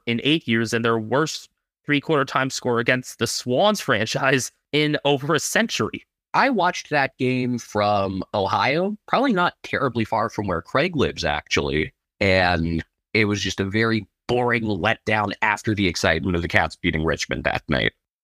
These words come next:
Speaker 2: They also played in round twenty-three last year, where the Saints clearly had the best individual performers, but the Swans still won by fourteen. It was Dan Hanbury's finale. He said, "Fuck," that was cool.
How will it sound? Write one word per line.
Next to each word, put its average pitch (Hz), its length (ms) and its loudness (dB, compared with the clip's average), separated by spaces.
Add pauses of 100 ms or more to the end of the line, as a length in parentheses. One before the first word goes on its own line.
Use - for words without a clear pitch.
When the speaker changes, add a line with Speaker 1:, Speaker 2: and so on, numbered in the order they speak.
(160)
Speaker 2:
They 135 120 4
also 196 360 0
played 156 440 -2
in 110 160 -2
round 104 340 -2
twenty-three 104 580 -2
last 160 380 0
year, 151 360 0 (200)
where 90 480 2 (120)
the 107 80 0
Saints 180 460 -2
clearly 135 380 2
had 117 160 2
the 107 60 -6
best 107 320 -2
individual 160 600 0
performers, 175 560 -2
but 147 140 -2
the 143 60 -4
Swans 117 380 0
still 110 280 0
won 104 200 -2
by 87 160 0
fourteen. 147 600 -2
It 113 100 2
was 85 180 0
Dan 110 240 2
Hanbury's 143 580 0
finale. 131 460 0
He 95 180 -4
said, - 240 -2
"Fuck," 139 420 0
that 90 140 2
was 82 100 -4
cool. 131 380 0